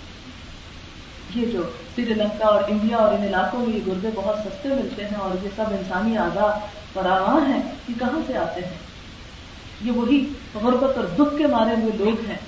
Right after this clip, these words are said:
کہ صرف کھانے کے لیے، زندہ رہنے کے لیے اپنے جسم کو بیچ ڈالنے تک وہ مجبور ہو گئے ہیں۔ تو یہ سب کچھ کیوں ہے؟ یہ اس لیے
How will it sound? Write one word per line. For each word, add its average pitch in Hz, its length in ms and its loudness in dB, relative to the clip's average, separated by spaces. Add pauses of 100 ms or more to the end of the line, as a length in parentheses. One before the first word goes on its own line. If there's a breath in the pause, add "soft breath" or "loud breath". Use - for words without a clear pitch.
(160)
کہ 240 120 -4
صرف 339 540 2
کھانے 240 320 6 (100)
کے 233 80 -2
لیے، 202 300 -2
زندہ 226 360 2
رہنے 247 300 4
کے 285 120 4
لیے 202 260 2 (500)
اپنے 247 260 2
جسم 226 400 4
کو 269 80 2
بیچ 220 320 2
ڈالنے 202 360 4
تک 240 280 -2
وہ 214 40 2
مجبور 196 420 -2
ہو 160 120 -2
گئے 156 120 -6
ہیں۔ - 100 -8 (1120)
تو 254 60 -2
یہ 277 240 4
سب 349 80 4 (100)
کچھ - 280 2 (300)
کیوں 262 320 2
ہے؟ - 180 -4 (1400)
یہ 214 140 -4
اس 196 80 -4 (100)
لیے 277 200 2